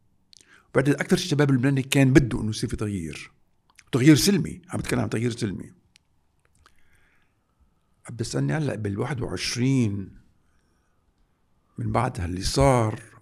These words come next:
من تسعتاش لهلأ، إيه يعني صار في نوع من ال-، الأسى. حتى أكون لطيف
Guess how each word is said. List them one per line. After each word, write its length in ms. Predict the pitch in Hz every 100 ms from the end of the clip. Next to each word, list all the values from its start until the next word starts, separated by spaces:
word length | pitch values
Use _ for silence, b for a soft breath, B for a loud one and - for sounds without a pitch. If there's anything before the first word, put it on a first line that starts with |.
| -
من 200 | 107 107
تسعتاش 540 | 120 - 123 123 113
لهلأ، 580 | 107 110 131 113 107 - _ _ b b b b b b _ _ _ _ _ _ _ _ _ _ _ _ _ _ _ _ _ _ _ _ _ _ _ _ _ _ _ _ _ _ -
إيه 200 | 233 208
يعني 220 | - 120
صار 260 | - 156 143
في 180 | 131
نوع 260 | 131 131 120
من 220 | 113 107
ال-، 600 | 104 101 98 - 104 107 - _ _ _ _ _ b b b b b b _ _ _ _ _ _ _ _ _ _ _ _ -
الأسى. 340 | 117 120 117 110 _ _ _ _ _ _ _ _ _ _ _ _
حتى 280 | - 131 135
أكون 200 | 131 123
لطيف 440 | 127 123 113 -